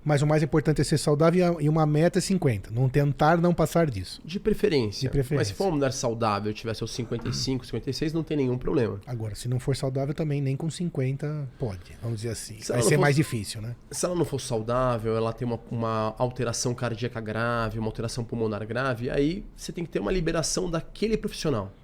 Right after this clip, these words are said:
Speaker 2: Então a gente pede uma liberação do cardiologista, do pneumologista, e se ele liberar ela pra, ela pra engravidar,
Speaker 1: Ainda assim é possível.
Speaker 2: aí sim.
Speaker 1: E tem um mito também, né? Alguns mitos aí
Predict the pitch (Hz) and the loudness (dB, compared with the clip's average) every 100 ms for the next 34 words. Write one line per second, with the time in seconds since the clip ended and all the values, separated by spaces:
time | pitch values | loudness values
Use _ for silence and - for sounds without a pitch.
0 | - 123 131 - 120 117 113 113 - 110 | -4 -2 -2 -2 -4 -2 0 -2 -2 -4
1 | 107 107 107 113 120 127 117 - 107 - | -4 -6 -2 -2 2 2 0 -4 -10 -4
2 | 110 110 127 123 139 - - - 165 143 | -2 0 0 0 -2 -2 -4 -2 2 2
3 | 131 120 113 107 107 110 - 120 113 113 | 2 0 0 -2 -4 -6 -10 -8 -4 -2
4 | 107 - 110 107 131 131 139 131 143 135 | -2 -2 -4 0 2 4 4 2 0 -2
5 | 143 - 104 92 127 127 - - - - | -2 -4 -6 -6 -6 -6 -10 -14 -12 -12
6 | - 196 202 202 - 185 175 143 151 165 | -6 -2 0 -2 4 6 6 2 -2 0
7 | 165 156 160 131 131 123 151 147 127 120 | 2 4 2 0 0 2 2 2 2 0
8 | 131 120 151 123 101 113 120 | 0 0 0 0 -2 -2 -2